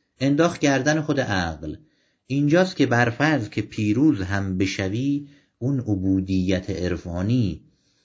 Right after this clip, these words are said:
اون عبودیتی که در عرفان هست، برای شما به دست نمیاد. یه منیتی باقیه، باز یک عجبی برای شما میاره، یک غروری بعضن میآورد.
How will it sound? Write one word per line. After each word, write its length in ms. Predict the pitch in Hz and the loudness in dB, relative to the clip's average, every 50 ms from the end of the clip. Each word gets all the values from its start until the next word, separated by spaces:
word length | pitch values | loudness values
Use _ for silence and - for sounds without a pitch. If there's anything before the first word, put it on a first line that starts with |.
| _ _ _ _ _ _ _ _ _ _ | _ _ _ _ _ _ _ _ _ _
اون 180 | 110 117 120 | -2 0 0
عبودیتی 720 | 117 101 98 90 92 90 87 82 87 90 101 117 117 107 95 | 0 0 -2 0 0 -2 -2 -2 0 0 0 0 0 -2 -2
که 100 | 95 87 | -2 -2
در 180 | 87 85 82 | -2 -2 -2
عرفان 460 | 82 85 85 82 80 - 90 87 85 | -2 -2 -4 -4 -4 -4 -4 -4 -4
هست، 420 | 85 85 98 110 110 92 92 - - _ _ _ _ _ _ _ _ _ _ _ _ _ _ _ | -2 -2 -2 -2 -2 -2 -4 -8 -16 _ _ _ _ _ _ _ _ _ _ _ _ _ _ _
برای 680 | - 82 82 85 92 98 98 98 98 95 98 98 98 95 | -10 -8 -2 0 2 2 2 2 2 2 2 2 2 0
شما 320 | 95 - - 101 113 135 139 | 0 -2 -2 0 0 -2 -2
به 180 | 123 104 107 | -2 -2 -2
دست 520 | 101 - - 127 139 147 143 139 - - 139 | -2 0 -2 -2 -2 -2 -4 -6 -6 -6 -4
نمیاد. 560 | 135 143 151 143 123 98 90 82 78 76 - | -2 0 2 2 2 0 -2 -4 -6 -10 -10
یه 240 | 82 87 98 123 135 | -8 -4 -2 -2 0
منیتی 800 | 139 135 123 117 107 104 104 104 104 104 107 120 139 - 160 135 | 0 0 0 0 0 0 0 0 0 0 -2 -2 -2 -2 -2 -2
باقیه، 580 | 107 92 90 90 87 85 85 107 107 92 80 | 0 2 2 2 2 0 0 2 2 2 2
باز 260 | 73 73 71 69 69 65 - - - | 0 -2 -6 -8 -10 -12 -16 -18 -16
یک 420 | 78 85 95 104 101 - - - - - | -8 -4 -4 -4 -4 -6 -12 -20 -14 -6
عجبی 420 | 95 101 117 113 - - 104 113 | -4 -2 -2 -2 -4 -4 -6 -4
برای 240 | 98 90 82 82 82 | -4 -4 -4 -6 -6
شما 240 | - - 82 87 95 | -6 -6 -4 -2 -2
میاره، 460 | 104 104 104 101 92 82 76 73 76 | 0 0 0 -2 -2 -2 -4 -4 -4
یک 120 | 78 78 - | -4 -6 -6
غروری 380 | - 85 78 78 85 95 101 98 | -6 -6 -4 -2 0 0 0 0
بعضن 580 | - 82 80 80 73 78 78 90 98 101 101 | -2 -4 -4 -6 -6 -6 -4 -4 -2 -2 -2
میآورد. 880 | 101 101 101 101 104 107 98 80 76 76 73 76 71 69 71 71 - | -2 -2 -2 -2 0 0 0 0 -2 -4 -6 -8 -10 -10 -12 -14 -16